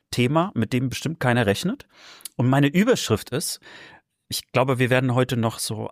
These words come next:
einige, <laughs> wie soll ich sagen, Wortwitze dazu noch finden. Die Überschrift könnte lauten, „Blühende Illusionen“. <laughs> Was könnte das für ein Thema sein? Was würde dir einfallen?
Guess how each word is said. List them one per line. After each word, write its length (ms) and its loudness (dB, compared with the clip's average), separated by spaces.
einige, 640 2
<laughs> 360 -20
wie 260 -6
soll 260 -4
ich 80 -4
sagen, 300 -4
Wortwitze 560 2
dazu 360 -2
noch 160 0
finden. 380 -2
Die 80 0
Überschrift 380 0
könnte 260 0
lauten, 400 0
„Blühende 580 4
Illusionen“. 880 2
<laughs> 500 -6
Was 220 0
könnte 200 0
das 160 -2
für 120 -2
ein 80 -4
Thema 360 2
sein? 340 -2
Was 340 -8
würde 180 -2
dir 280 2
einfallen? 180 2